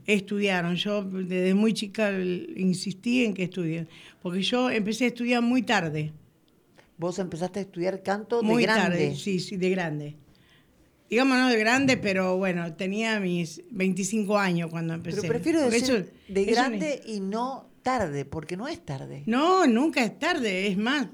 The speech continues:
Speaker 1: yo sigo estudiando, este, con una profesora de Capital, eh, tomo dos, dos, dos veces por año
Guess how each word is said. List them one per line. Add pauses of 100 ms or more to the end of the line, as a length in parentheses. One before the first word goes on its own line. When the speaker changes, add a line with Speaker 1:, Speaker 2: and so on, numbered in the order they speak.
Speaker 1:
yo
sigo
estudiando, (420)
este,
con
una
profesora
de
Capital, (640)
eh,
tomo
dos,
dos, (140)
dos
veces
por
año